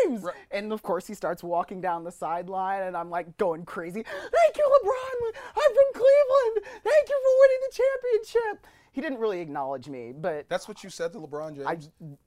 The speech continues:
Speaker 1: honestly.
Speaker 2: You lost all cool points.
Speaker 1: I lo-, I totally lost
Speaker 2: Were you
Speaker 1: it.
Speaker 2: in a suit and tie when you did
Speaker 1: I
Speaker 2: this?
Speaker 1: was totally in a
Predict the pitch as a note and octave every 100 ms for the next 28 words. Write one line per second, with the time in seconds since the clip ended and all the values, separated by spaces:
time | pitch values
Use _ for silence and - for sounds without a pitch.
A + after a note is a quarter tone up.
0 | _ _ D3 C#3+ C3+ D#3+ F3 F3 F3+ E3+
1 | - E3+ - G#2 - - D#3+ D#3 D#3 D#3
2 | D3 - D#3+ D3 - G#3 F3 C#3+ A2+ G2
3 | D3+ A3 A#3 F3 A3 F#3+ F#3 F#3 G3 F#3+
4 | D#3+ D#3 D3 - - _ D#3+ E3